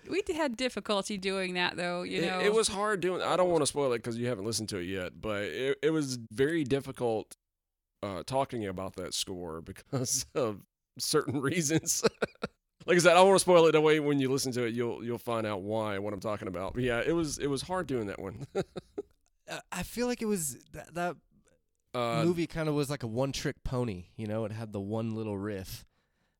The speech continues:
Speaker 3: and then that was kinda it. Didn't they
Speaker 2: And, and
Speaker 3: play a
Speaker 2: that's
Speaker 3: lot of music, like, actual music from artists in that?
Speaker 2: Yeah, see, that's what we talked about in the podcast, and it was just,
Speaker 3: Okay.
Speaker 2: it was this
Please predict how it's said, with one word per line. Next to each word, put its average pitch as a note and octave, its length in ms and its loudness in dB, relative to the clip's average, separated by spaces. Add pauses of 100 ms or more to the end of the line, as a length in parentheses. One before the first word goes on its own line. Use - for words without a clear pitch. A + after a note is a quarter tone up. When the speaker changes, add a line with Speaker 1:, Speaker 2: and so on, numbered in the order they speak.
(180)
Speaker 3:
and A2+ 240 -4
then G#2+ 280 -2
that A2 220 -6
was A2+ 260 -6
kinda A#2 280 -6
it. A#2+ 100 -8
Didn't D#3 200 -2
they E3 80 0
Speaker 2:
And, D#3+ 80 4
and E3 160 4
Speaker 3:
play F3 40 8
a F3 40 12
Speaker 2:
that's F3+ 120 8
Speaker 3:
lot A#2+ 160 4
of G#2+ 420 -8
music, C#3+ 560 -2
like, A2 180 -6
actual G#2 580 -8 (280)
music B2+ 260 -6
from G2+ 160 -8
artists C3 440 -6
in D#3 120 -2
that? D#3+ 280 -6 (1600)
Speaker 2:
Yeah, B2 140 0
see, C#3+ 160 2
that's C#3+ 180 2
what D3+ 140 2
we B2+ 80 4
talked A#2+ 220 0
about A#2 140 0
in F#2+ 60 -4
the G#2 60 -2
podcast, G2+ 640 -4
and G#2 120 -4
it G#2 120 -4
was G#2 180 -4
just, G#2 380 0
Speaker 3:
Okay. E2+ 140 -8
Speaker 2:
it A2 40 -6
was G#2 160 -10
this G2+ 180 -6